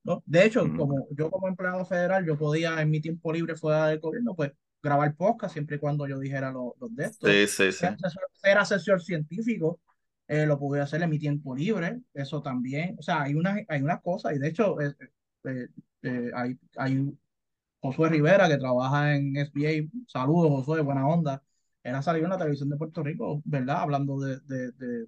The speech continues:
Speaker 1: de, hablando de la estadidad, porque es en tiempo libre, y lo puede hacer perfectamente bien, lo puede hacer, o sea, y tampoco es que tú estés completamente encasillado.
Speaker 2: Ujú.
Speaker 1: Ahora, me acuerdo, cuando a mí me invitó Boston Scientific, se había caído la, el radiotelescopio, ellos querían como que,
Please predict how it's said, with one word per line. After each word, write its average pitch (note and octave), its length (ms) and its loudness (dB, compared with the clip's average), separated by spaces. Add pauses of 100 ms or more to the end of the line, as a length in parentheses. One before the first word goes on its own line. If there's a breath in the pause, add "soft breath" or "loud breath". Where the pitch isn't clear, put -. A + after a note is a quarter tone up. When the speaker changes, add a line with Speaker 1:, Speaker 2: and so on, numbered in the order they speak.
(100)
Speaker 1:
de, G#2+ 100 -10
hablando A#2+ 280 -4
de C3+ 60 -2
la C3+ 60 0
estadidad, C3 380 -4
porque C3+ 220 -8
es - 40 -20 (160)
en C#3 140 0
tiempo D3+ 320 0
libre, D3+ 280 -2
y C3 40 -6
lo B2+ 140 -4
puede C3+ 160 -2
hacer D3+ 160 -2
perfectamente F#3+ 840 -2
bien, F#3+ 140 0
lo D#3+ 100 0
puede C#3 160 2
hacer, D3 280 -2
o - 40 -20
sea, C#3 200 2
y C3 40 2 (460)
tampoco D3 340 4
es F#3+ 60 4
que G3 120 -2
tú F3 100 -4
estés F#3+ 320 4 (340 soft breath)
completamente E3 600 2
encasillado. D#3 640 -2 (200)
Speaker 2:
Ujú. A#2+ 340 6
Speaker 1:
Ahora, - 120 -12
me - 100 -12 (160)
acuerdo, D#3 320 2 (300 loud breath)
cuando C#3 320 2
a C3+ 340 -2
mí C#3 120 0
me D3 100 4
invitó D#3+ 300 2
Boston E3 240 0
Scientific, E3+ 540 -2
se D3+ 100 -6
había B2+ 200 -2
caído C#3+ 600 2
la, C#3+ 340 2
el C#3+ 100 -2
radiotelescopio, D3+ 800 -2 (960)
ellos C#3+ 160 0
querían D#3 460 0
como C3+ 260 -2
que, C3 400 -2